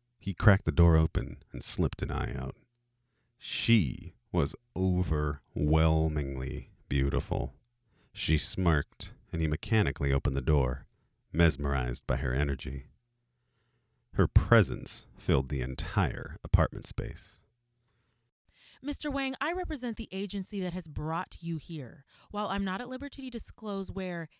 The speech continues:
Speaker 2: here is, I can assure you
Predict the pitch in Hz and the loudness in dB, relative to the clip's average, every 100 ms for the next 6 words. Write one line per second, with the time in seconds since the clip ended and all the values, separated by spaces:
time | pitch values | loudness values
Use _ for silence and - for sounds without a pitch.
0 | _ _ - - 233 226 202 190 - 196 | _ _ -20 -12 -8 -6 -6 -8 -8 -8
1 | 214 285 330 - - - - 226 - 240 | -6 -8 -12 -14 -16 -20 -14 -12 -8 -8
2 | 233 - - 277 269 208 165 139 | -8 -10 -8 -6 -6 -6 -8 -10